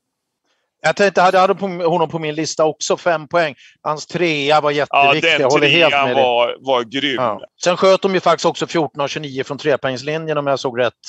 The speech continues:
Speaker 1: eh, i F S. Så det spelar in lite grann, kan man ju lugnt säga också.
Speaker 2: Så det
Speaker 1: Det är också kul med de här lite ovanliga killarna. Nu klev,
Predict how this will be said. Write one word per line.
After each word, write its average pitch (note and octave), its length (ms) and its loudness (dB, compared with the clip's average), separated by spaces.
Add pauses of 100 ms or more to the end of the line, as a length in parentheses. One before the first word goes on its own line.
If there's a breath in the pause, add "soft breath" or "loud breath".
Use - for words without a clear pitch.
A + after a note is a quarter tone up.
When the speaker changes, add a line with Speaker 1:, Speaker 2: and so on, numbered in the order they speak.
(140)
Speaker 1:
eh, B1 840 -6
i D3 40 -2
F C3 180 -2
S. B2+ 100 -4
Så D3+ 60 -6
det D#3+ 60 -6
spelar D#3+ 200 -2
in B2+ 100 -4
lite A#2+ 180 -8
grann, A#2 180 -4
kan A#2 120 -10
man A2+ 80 -10
ju - 20 -10
lugnt G#2+ 160 -12
säga A2 220 -6
också. G#2+ 260 -12 (180)
Speaker 2:
Så G3+ 60 -10
det F3 60 -14
Speaker 1:
Det D#3+ 140 -8
är G3+ 40 4
också G3 200 0
kul - 180 -6
med G3+ 100 0
de F3+ 60 2
här E3+ 100 4
lite E3 160 -2
ovanliga F#3+ 560 2
killarna. D3+ 400 -2
Nu D#3+ 100 -8
klev, E3 300 -2